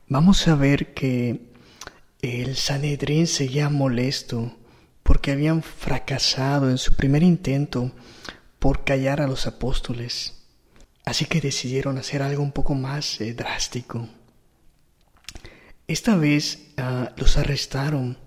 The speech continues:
y arrestaron a casi todos los apóstoles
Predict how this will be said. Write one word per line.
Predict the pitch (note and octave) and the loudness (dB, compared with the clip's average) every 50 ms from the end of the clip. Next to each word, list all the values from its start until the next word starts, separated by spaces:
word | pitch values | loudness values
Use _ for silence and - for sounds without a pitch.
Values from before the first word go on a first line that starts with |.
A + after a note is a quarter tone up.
| _ - - - - - - - | _ -20 -20 -20 -20 -20 -20 -12
y | - D3 C#3 | -6 -4 -4
arrestaron | D3 C3+ B2 - - - D#3+ F3+ F#3+ F3 | -4 -4 -6 -8 -4 -2 0 2 2 2
a | D#3+ - | 0 0
casi | - D3+ - - D3 | -4 -4 -2 -2 -4
todos | - - - - D#3 D#3+ F#3 F3+ | -4 -4 -2 0 6 8 10 10
los | D#3+ - - C3+ | 10 8 8 6
apóstoles | - - - C3+ C3 - - - B2 A#2 A#2 B2 - - - | -2 -2 8 10 10 10 10 4 -2 -4 -4 -6 -8 -12 -14